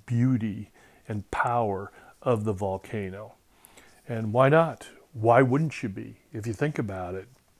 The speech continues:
Over millions of years, eons, millennias,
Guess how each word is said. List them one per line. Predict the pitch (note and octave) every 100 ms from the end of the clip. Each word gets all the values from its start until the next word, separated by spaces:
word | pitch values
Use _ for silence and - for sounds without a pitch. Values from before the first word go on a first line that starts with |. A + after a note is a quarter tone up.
| _ _ _ _ _ - - -
Over | B2+ A#2+
millions | A2+ B2 C#3 F3 F#3+ F#3+ F#3+ F3 F3
of | C3+ B2+
years, | B2+ B2 A2 A2+ A2+ - - - _ _
eons, | E3 D#3+ A2+ G#2 A2+ A#2 - - - _ _ -
millennias, | B2 B2+ C#3+ A#2+ G#2 - - -